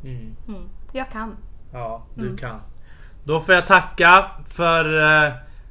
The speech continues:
Speaker 1: det här avsnittet. Det har varit
Speaker 2: Tack
Speaker 1: jättespännande
Speaker 2: själv.
Speaker 1: att ha dig här,
Speaker 2: Ja, det var
Speaker 1: Diana.
Speaker 2: jättekul att prata med
Speaker 1: Ehm,
Speaker 2: dig.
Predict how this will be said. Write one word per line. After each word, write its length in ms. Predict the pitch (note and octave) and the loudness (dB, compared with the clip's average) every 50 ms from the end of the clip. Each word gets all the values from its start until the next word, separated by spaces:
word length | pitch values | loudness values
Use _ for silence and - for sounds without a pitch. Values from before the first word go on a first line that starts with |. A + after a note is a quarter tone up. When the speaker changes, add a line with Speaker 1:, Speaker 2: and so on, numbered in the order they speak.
| - - - | -16 -10 -6
Speaker 1:
det 80 | C#3 | -2
här 220 | B2+ D3+ D#3+ E3 D#3+ | 2 6 6 6 6
avsnittet. 720 | D#3 D#3+ D#3 D3+ D3+ - - E3 D#3+ - - F#3 F3 D3+ | 6 4 2 2 2 0 -4 -6 -4 0 0 0 0 2
Det 80 | D#3 D3 | 0 -2
har 80 | C#3+ | 0
varit 220 | C#3 C#3+ C#3 C#3 C#3 | 0 0 0 -2 -2
Speaker 2:
Tack 60 | D3 | -4
Speaker 1:
jättespännande 800 | D#3 B2+ - - C#3 C3 C3 - - D3+ D#3 - E3 D#3+ D#3+ D#3+ | -4 -4 -4 -6 -6 -6 -6 -2 0 0 0 2 2 0 0 -2
Speaker 2:
själv. 100 | D#3+ D3+ | -2 0
Speaker 1:
att 80 | D3 C#3+ | 0 0
ha 160 | D3+ D3+ D3+ D3 | 2 0 0 0
dig 120 | D3 C#3+ | -2 -2
här, 240 | C3+ C#3+ C#3+ C#3+ D3+ | -2 -2 -2 -2 -2
Speaker 2:
Ja, 180 | D#3 D#3 D#3 - | -4 -6 -4 -4
det 80 | C#4 | -2
var 80 | C4 G3 | -2 0
Speaker 1:
Diana. 280 | C#4+ C#4+ D4 D4 C#4+ - | 0 0 0 0 -2 -4
Speaker 2:
jättekul 380 | C#4+ D4 F#4 F#4 D#4 - - - - - - - - - - - - | -6 -6 -6 -6 -6 -8 -10 -12 -16 -18 -18 -18 -18 -16 -16 -16 -16
att 100 | A#3 A3 | -12 -8
prata 240 | - A#3+ C3 C3 C3 | -6 -6 -4 -4 -4
med 80 | C3 C3 | -4 -4
Speaker 1:
Ehm, 60 | C3 | -4
Speaker 2:
dig. 180 | B2+ B2+ - | -6 -8 -10